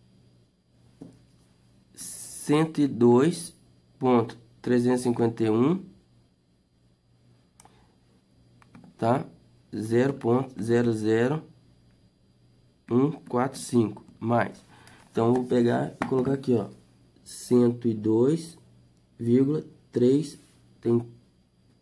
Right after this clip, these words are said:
três casas decimais, três cinco dois. Próximo. Próximo vai ser o quê? Cento e três ponto quatro nove meia,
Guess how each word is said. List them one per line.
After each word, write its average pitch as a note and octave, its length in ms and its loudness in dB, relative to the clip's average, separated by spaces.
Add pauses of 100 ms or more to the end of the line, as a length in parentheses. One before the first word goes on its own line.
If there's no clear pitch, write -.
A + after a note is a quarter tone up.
(320)
três A#2+ 320 2
casas A2+ 360 -4
decimais, C3+ 760 -2 (920)
três C3 280 2
cinco C3+ 400 0 (1200)
dois. A2+ 540 0 (880)
Próximo. C#3 520 2 (1080)
Próximo D3 420 2
vai D3 120 2
ser D3 140 -2
o D3+ 60 0
quê? B2 320 0 (2750)
Cento B2+ 400 -4
e - 20 -8
três C#3+ 560 -2 (160)
ponto A#2 400 0 (420)
quatro B2+ 320 -2
nove A2+ 340 4
meia, A#2+ 460 4